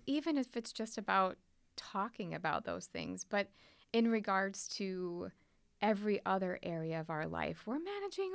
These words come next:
okay. We're, you know, we're going to work and we're taking care of the kids and we're feeling effective. When we just know that there's something that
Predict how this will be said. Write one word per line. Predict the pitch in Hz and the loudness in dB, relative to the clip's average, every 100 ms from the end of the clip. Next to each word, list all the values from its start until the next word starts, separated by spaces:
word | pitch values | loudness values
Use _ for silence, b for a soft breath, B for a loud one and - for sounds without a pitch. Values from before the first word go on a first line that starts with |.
| 392 | 0
okay. | - - 403 302 185 | 0 -4 0 2 2
We're, | 175 185 | -2 -2
you | 190 | -2
know, | 214 | 0
we're | 247 226 | -2 -2
going | 196 240 262 | 2 4 4
to | 254 | 2
work | 262 262 196 180 180 | 0 2 4 2 0
and | 180 175 | -2 -2
we're | 175 175 180 - b b b b | 0 0 -2 -8 b b b b
taking | - 233 285 269 | 0 2 4 4
care | 277 269 | 6 4
of | 254 | 4
the | 262 | 0
kids | - 285 233 185 185 180 | 0 2 2 2 -2 -4
and | 180 180 175 | -2 0 -2
we're | 180 180 180 | 0 0 -2
feeling | - - 262 294 285 | -6 0 4 6 4
effective. | 269 - 240 - 170 156 165 175 - b b b b b b | 0 -4 -6 -2 0 2 2 -2 -14 b b b b b b
When | 233 233 240 | 2 2 4
we | 247 | 0
just | 233 330 - - | -2 -6 -6 -4
know | 185 180 180 196 226 240 | -2 -2 -2 -2 -2 -2
that | 208 190 - | -2 -4 -4
there's | 180 180 | -6 -6
something | - - 175 190 - - - - 110 - b b b b b - | -6 -2 -2 -2 -4 -4 -4 -4 -8 -10 b b b b b -12
that | 190 175 165 160 156 | -4 2 6 6 6